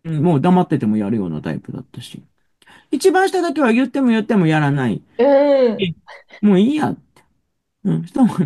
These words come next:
Speaker 1: 痛い目あったら次の時から本当ちゃんとやるっていう。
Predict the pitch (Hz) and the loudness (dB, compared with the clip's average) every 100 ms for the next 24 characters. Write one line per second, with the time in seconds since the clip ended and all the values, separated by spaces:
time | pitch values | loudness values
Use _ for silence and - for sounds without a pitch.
0 | - 208 226 220 185 165 160 151 139 - | -2 -2 2 2 2 2 -2 -4 -4 -2
1 | 151 143 156 151 - 190 190 156 190 - | 0 0 -2 -4 -2 0 2 2 -2 -2
2 | 147 135 139 120 117 127 - - - | -4 -2 -2 -2 -2 -4 -6 -8 -8